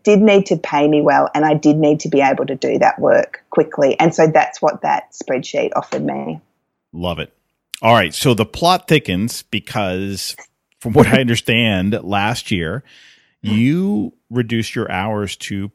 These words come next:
Speaker 2: part-time. And the amazing thing is that you were, from what I understand, you're able to maintain the same income level. So I am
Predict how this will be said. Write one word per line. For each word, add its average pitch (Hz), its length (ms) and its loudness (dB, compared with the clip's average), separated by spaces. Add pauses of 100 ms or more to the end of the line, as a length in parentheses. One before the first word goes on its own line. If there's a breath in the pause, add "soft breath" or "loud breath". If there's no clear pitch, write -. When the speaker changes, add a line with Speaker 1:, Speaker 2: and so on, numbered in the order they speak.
(100)
Speaker 2:
part-time. - 720 -8
And 98 720 -6
the 98 100 -8
amazing 117 380 -4
thing 92 360 -8
is 90 200 -10
that 98 140 -10
you 98 200 -8
were, 95 580 -4
from 101 140 -12
what 95 100 -6
I 90 60 -6
understand, 98 400 -8
you're 95 320 -10
able 92 160 -8
to 95 80 -8
maintain 92 880 -10
the 87 100 -12
same 92 360 -10
income 110 360 -10
level. 78 360 -14
So 90 360 -8
I 101 320 -8
am 90 480 -8